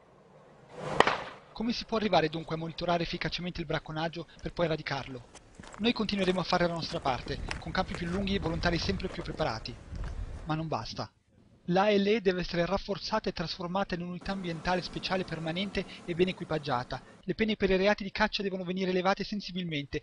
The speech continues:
e zone di protezione devono essere designate all'interno dei più importanti dormitori di rapaci come Misip. Deve essere ancora fatto tanto se si vuole ottenere infine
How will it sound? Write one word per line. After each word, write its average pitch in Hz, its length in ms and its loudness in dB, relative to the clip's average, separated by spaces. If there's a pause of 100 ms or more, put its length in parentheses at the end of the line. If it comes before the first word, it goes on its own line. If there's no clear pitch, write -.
(140)
e 185 140 2
zone 214 220 4
di 185 80 -4
protezione 208 500 -4
devono 190 240 0
essere 185 240 0
designate 180 520 -2
all'interno 180 380 -2
dei 170 80 -2
più - 140 -8
importanti 196 420 -2
dormitori 175 460 -4
di 160 80 -4
rapaci 180 420 0 (140)
come 170 200 -4
Misip. 139 480 -8 (1500)
Deve 170 240 2
essere 202 220 4
ancora 214 240 2
fatto 202 300 0
tanto 151 340 0
se - 120 -8
si - 120 -4
vuole 185 160 2
ottenere 180 340 2
infine 180 460 -2